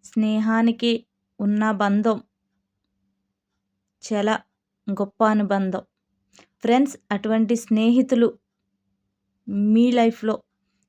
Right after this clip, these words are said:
ఎవరన్నా ఉంటే కామెంట్ చేయండి ఫ్రెండ్స్. స్నేహం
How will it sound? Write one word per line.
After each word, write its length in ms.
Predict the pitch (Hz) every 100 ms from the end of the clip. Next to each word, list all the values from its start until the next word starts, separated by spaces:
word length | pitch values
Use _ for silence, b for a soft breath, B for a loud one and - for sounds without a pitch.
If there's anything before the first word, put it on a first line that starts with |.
| _
ఎవరన్నా 440 | - 202 208 214 214
ఉంటే 160 | 214 208 -
కామెంట్ 360 | 208 202 214 208
చేయండి 240 | 220 208 202
ఫ్రెండ్స్. 340 | 214 226 262 - _ _ _ _ _ _ _
స్నేహం 420 | 220 214 220